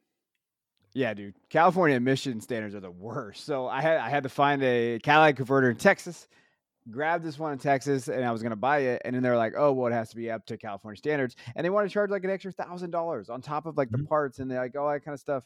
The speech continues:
Speaker 1: And then that, I was just like, "No, I'm not doing this." So, like, I got it fixed enough to where I could sell the truck, and, like, uh, some guy bought it off the, off, off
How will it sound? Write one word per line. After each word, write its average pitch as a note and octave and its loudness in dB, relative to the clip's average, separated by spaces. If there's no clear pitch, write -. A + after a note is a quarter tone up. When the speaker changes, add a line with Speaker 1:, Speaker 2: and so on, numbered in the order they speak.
Speaker 1:
And D#3 2
then D3+ 6
that, D3 6
I D3 10
was D3 10
just C#3 -4
like, C#3 -6
"No, C#3+ 2
I'm G2+ 0
not C3 -2
doing B2+ -2
this." F2 -10
So, A#2 -8
like, A2+ -4
I B2+ 0
got C#3+ 4
it B2 -2
fixed C#3+ -2
enough A#2+ -2
to A2+ -12
where G#2+ -4
I F#2+ -8
could - -18
sell G2+ -4
the G2 -14
truck, A2+ -2
and, G2+ -8
like, F#2 -10
uh, F2 -10
some A2 -16
guy F2+ -6
bought E2 -14
it E2+ -16
off F2+ -18
the, F2 -20
off, F#2 -10
off D#2+ -16